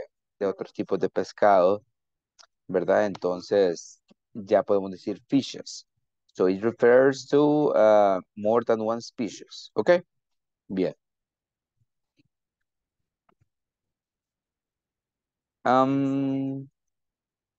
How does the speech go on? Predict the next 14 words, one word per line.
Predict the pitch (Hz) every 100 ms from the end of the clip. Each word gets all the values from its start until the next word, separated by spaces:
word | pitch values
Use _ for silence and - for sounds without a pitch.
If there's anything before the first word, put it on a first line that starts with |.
| _ _ _ _
tenemos | 107 101 95 92
también | 92 92 87
acá. | 87 147 185 _ _ _ _ _ _ _ _ _ _ _ _ _ _ _
Hear | - 180 185 175 170 - _ _ _ -
versus | 131 131 135 -
listen. | 123 135 135 - 78 76 _ _ _ _ _
I, | 117 123 127 127 127 127 123 120 -
um, | 101 98 90 87 80 73 _ _ _ _ _ _ _ -
I | 123
can | - 147
imagine | 139 120 123 139 135
that | 110 98
you | 110
have | 123 120